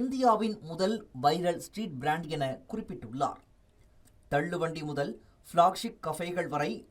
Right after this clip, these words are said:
நாடு முழுவதும் தொடங்குவதாக கூறிய அவர், விண்ணப்பங்களையும் வரவேற்று பதிவிட்டிருந்தார். அதன்படி தள்ளுவண்டி கடை என்றால் நான்கு புள்ளி ஐந்து லட்சம் முதல் ஆறு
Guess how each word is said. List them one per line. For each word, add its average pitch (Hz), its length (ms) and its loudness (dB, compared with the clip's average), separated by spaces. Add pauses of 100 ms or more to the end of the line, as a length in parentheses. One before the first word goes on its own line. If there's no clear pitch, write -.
(160)
நாடு 165 360 6
முழுவதும் 165 460 -2
தொடங்குவதாக 151 760 4
கூறிய 151 340 0 (100)
அவர், 139 200 -2 (340)
விண்ணப்பங்களையும் 196 800 0 (140)
வரவேற்று 190 500 0
பதிவிட்டிருந்தார். 127 720 -4 (320)
அதன்படி 226 420 2 (140)
தள்ளுவண்டி 226 480 2
கடை 190 240 -2
என்றால் 185 320 6 (220)
நான்கு 208 360 2
புள்ளி 202 240 -4 (160)
ஐந்து 190 220 -2
லட்சம் 185 300 -4
முதல் 180 200 0 (300)
ஆறு 196 160 6